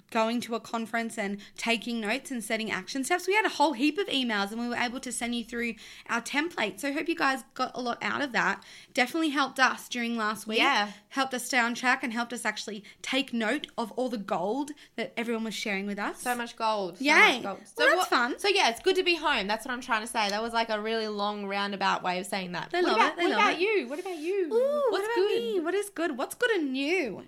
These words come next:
Speaker 1: Good and new or just good?
Speaker 2: Just good.
Speaker 1: Just good.
Speaker 2: Could be old.
Speaker 1: <sighs> What is good?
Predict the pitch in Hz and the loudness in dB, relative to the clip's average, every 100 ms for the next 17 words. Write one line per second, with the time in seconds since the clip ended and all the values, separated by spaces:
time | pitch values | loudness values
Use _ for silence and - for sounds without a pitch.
0 | _ - 285 254 233 233 359 - 220 - | _ -4 -2 -2 -4 -4 -4 -6 -8 -10
1 | - 190 180 370 - - 247 190 - - | -10 -8 -6 -8 -8 -4 -4 -4 -6 -4
2 | 277 294 202 302 - 233 196 185 - - | 0 2 2 0 -2 -2 -4 -6 -8 2
3 | 339 381 370 359 349 339 330 311 277 349 | 6 8 8 8 6 4 2 0 2 0
4 | 392 285 277 - 240 | 2 0 0 -2 -2